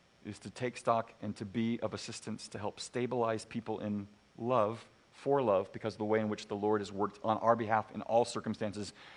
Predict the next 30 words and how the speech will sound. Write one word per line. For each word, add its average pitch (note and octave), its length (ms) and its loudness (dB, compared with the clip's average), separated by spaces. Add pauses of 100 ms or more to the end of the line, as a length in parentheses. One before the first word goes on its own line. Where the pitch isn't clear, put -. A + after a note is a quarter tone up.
(240)
no A#2 100 2
matter A2 260 4
your F#2+ 140 -4
socioeconomic F#2+ 760 -4
position. F#2 480 -14 (2250)
It's - 140 -18
the C#3 80 -4
way C#3 100 0
Grace B2+ 260 -2
shapes - 300 -4
a A#2+ 60 -8
community, A2 500 -6 (420)
a - 60 -12
common A#2+ 400 -2
life. G2+ 400 -6 (1700)
Last A#2 220 0
thing B2+ 120 -2
I'll A#2 60 -2
say, A#2+ 280 -6 (1500)
the D#3+ 80 0
only G#3 100 4
way A3 120 6
that D#3 120 0
Grace D3 220 4
shapes D3 280 -2
a - 40 0
public C3 400 2
life, C3+ 400 0 (1000)
which A2+ 180 -6
is G#2+ 300 -6